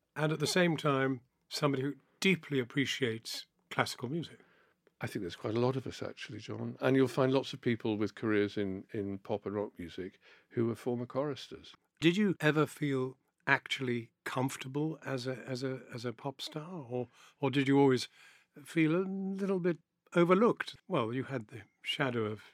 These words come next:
Speaker 1: Jimmy's light.
Speaker 2: Well, yes, of course. And Jimmy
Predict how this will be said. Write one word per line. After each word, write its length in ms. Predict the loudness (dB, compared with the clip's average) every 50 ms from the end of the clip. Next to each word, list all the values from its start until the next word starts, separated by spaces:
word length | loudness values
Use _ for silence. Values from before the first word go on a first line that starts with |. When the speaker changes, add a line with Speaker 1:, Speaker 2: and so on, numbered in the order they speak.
| _ -10
Speaker 1:
Jimmy's 460 | -6 -4 -2 0 -2 -2 -4 -8 -14 -18 _ _ _ _ -20 -16
light. 380 | -10 -10 -10 -10 -10 -14 -18 -20 _ _ _
Speaker 2:
Well, 180 | 4 4 8 10
yes, 240 | 10 10 10 8 4
of 40 | 2
course. 340 | 2 2 2 2 0 -4 -8 -4
And 180 | -2 -2 -2 2
Jimmy 380 | 2 4 4 6 4 4 2